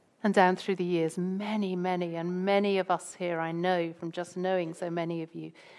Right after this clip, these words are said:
have responded again and again. Now is the time to do this. Now is the time to do that. I was just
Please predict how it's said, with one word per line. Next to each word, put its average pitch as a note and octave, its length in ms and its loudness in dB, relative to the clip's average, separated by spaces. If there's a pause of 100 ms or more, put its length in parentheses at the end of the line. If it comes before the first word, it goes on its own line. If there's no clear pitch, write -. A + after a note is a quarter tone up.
(140)
have G3+ 240 4
responded F#3+ 1040 0
again F3+ 640 -2
and F3+ 140 -4
again. E3 500 -6 (340)
Now F#3 200 4
is F3+ 160 0
the F#3 80 -4
time F3+ 420 0
to - 180 -6
do E3+ 260 -4
this. - 420 -10 (280)
Now G3+ 340 4
is F3+ 200 -2
the - 100 -12
time F3 440 -2
to E3+ 160 -10
do E3+ 200 -4
that. - 440 -8 (560)
I G3+ 80 2
was G3+ 200 0
just - 360 2